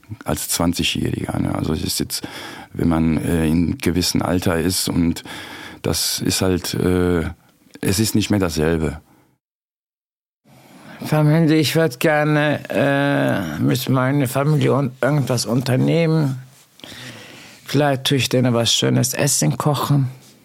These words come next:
Speaker 2: Und dann tue ich meine Geschwister, meine Mutter,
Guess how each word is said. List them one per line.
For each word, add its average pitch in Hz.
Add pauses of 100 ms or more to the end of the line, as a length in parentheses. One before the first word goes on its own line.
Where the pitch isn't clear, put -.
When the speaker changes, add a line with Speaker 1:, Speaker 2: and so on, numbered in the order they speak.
(560)
Speaker 2:
Und 120
dann 120
tue 117
ich 113
meine 120 (1120)
Geschwister, 135
meine 117
Mutter, 135